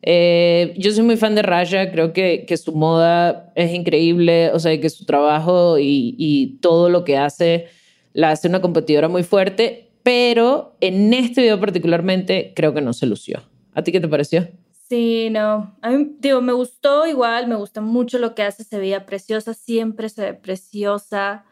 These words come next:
Speaker 2: muy en brand, o sea, si, si vemos así como la rúbrica de la calificación de que utilizó su marca, creo que sí lo hizo, como que fue muy ella,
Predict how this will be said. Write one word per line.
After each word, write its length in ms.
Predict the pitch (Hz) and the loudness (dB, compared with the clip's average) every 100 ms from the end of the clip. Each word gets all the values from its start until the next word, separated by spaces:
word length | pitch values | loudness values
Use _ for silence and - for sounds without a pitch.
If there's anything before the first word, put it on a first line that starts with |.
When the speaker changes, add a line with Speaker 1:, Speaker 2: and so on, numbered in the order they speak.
| _ _ _ _ _ | _ _ _ _ _
Speaker 2:
muy 320 | - 226 254 254 | -2 2 4 2
en 200 | 247 226 | 2 0
brand, 440 | 220 220 220 226 | 0 -2 -4 -4
o 40 | 214 | -4
sea, 140 | 214 | -6
si, 400 | 208 226 220 208 | -4 -4 -4 -6
si 460 | - 220 214 202 - _ | -10 -8 -8 -10 -14 _
vemos 400 | _ 220 226 240 | _ -4 -2 0
así 200 | 254 240 226 | -2 -2 -4
como 200 | 233 233 | -2 0
la 160 | 196 | -2
rúbrica 500 | 180 202 220 214 220 220 | -4 -4 -4 -4 -4 -4
de 40 | |
la 120 | 202 | -4
calificación 760 | 190 175 180 185 180 185 208 202 | -6 -8 -12 -10 -10 -6 -4 -4
de 100 | 202 | -6
que 80 | 196 | -10
utilizó 400 | 190 208 202 220 | -10 -8 -8 -8
su 140 | 208 233 | -6 -2
marca, 440 | 226 214 220 220 | -2 -2 -6 -8
creo 160 | 220 - | -8 -6
que 100 | 247 | -6
sí 160 | - | -2
lo 120 | 233 | -2
hizo, 300 | 226 220 240 | -2 -2 -4
como 240 | 233 196 190 | -2 -6 -8
que 80 | 190 | -10
fue 160 | 208 | -4
muy 300 | 214 226 226 | 0 0 0
ella, 420 | 208 214 233 330 | 0 -2 -2 -4